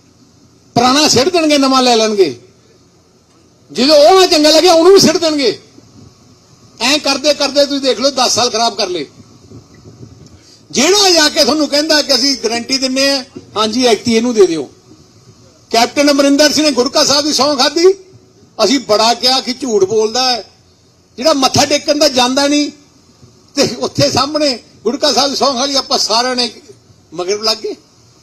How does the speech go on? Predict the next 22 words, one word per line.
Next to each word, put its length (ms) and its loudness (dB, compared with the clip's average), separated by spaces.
ਉਹਦੇ 180 -2
ਬਾਅਦ 340 -4
ਝਾੜੂ 280 -4
ਵਾਲਿਆਂ 180 -2
ਨੇ 60 -6
ਦੇਖਿਆ 260 0
ਕਿ 100 -6
ਇੱਥੇ 200 -6
ਲੋਕੀ 360 -6
ਐਵੇਂ 260 -8
ਹੀ 100 -12
ਖੁਸ਼ 180 -8
ਹੋ 100 -2
ਜਾਂਦੇ 280 -2
ਆ, 40 -10
ਤੇ 280 4
ਉਹਨੇ 280 -2
ਵੀ 120 0
ਆਹ 100 -2
ਇੱਕ 140 -8
ਡਰਾਮਾ 260 -6
ਕੀਤਾ। 320 -12